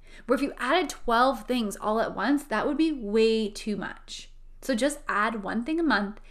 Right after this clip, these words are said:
and by the end of the year, you're gonna have twelve new things in place. This example is gonna be for someone who has a basic or no routine in place, but is striving for that for the year twenty twenty-two.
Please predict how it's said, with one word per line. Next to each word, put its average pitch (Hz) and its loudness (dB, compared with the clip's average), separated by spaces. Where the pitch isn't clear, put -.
and 214 -2
by 202 2
the 185 -4
end 208 0
of 233 -4
the 311 0
year, 214 -2
you're 202 -8
gonna 208 -4
have 190 -6
twelve 226 0
new 208 0
things 196 -6
in 190 -4
place. - -12
This 339 2
example 330 6
is 320 2
gonna 262 2
be 247 0
for 294 0
someone 208 0
who 220 2
has 202 2
a 208 -4
basic 202 2
or 202 2
no 202 -2
routine 202 -4
in 180 -8
place, - -6
but 196 -4
is 190 -4
striving 196 -2
for 202 -6
that - -4
for - -12
the 196 -8
year 180 -6
twenty - -10
twenty-two. - -12